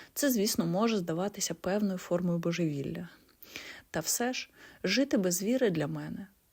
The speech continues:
все ж божевілля значно більше. Можливо, колись я все покину і полину в монастир чи ашрам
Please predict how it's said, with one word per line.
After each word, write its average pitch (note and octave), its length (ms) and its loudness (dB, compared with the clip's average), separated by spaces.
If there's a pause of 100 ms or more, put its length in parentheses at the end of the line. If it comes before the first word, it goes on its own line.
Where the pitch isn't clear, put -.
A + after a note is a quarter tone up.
(160)
все - 180 0
ж A#3+ 80 2
божевілля F3 520 0
значно D#3+ 400 0
більше. - 480 -8 (1120)
Можливо, B3+ 560 4 (340)
колись A#3 340 4
я F#3+ 60 4
все - 220 2
покину B3+ 500 4
і G3 40 0
полину G#3+ 440 6
в G#3 100 -2
монастир F#3 600 0
чи - 160 0
ашрам F3+ 540 0